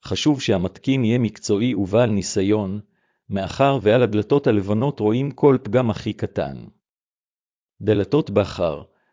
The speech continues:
מציעים לכם מגוון סוגים וסגנונות שונים של דלתות פנימיות בצבע הלבן הטהור, מספקים לכם גם שירותי התקנה מקצועיים עם אחריות.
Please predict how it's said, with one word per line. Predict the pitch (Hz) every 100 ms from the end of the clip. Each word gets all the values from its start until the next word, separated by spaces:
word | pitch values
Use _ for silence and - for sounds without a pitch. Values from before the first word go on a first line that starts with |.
| -
מציעים | 101 - 107 143
לכם | 123 131 113
מגוון | 101 95 120 120
סוגים | - 104 131 131
וסגנונות | 113 - 95 104 104 135
שונים | - 107 113 135
של | - 98
דלתות | 95 101 131 135 -
פנימיות | 104 104 104 127
בצבע | 98 98 131 120 120
הלבן | 98 95 107 110
הטהור, | 104 95 92 113 104 104 _ _ _ _ -
מספקים | 92 - - - 156
לכם | 131 - 117 107
גם | 117 127
שירותי | - 98 98 143
התקנה | 127 - 110 127
מקצועיים | 143 120 - 107 107 123 117
עם | 104 104
אחריות. | - 95 90 76 - -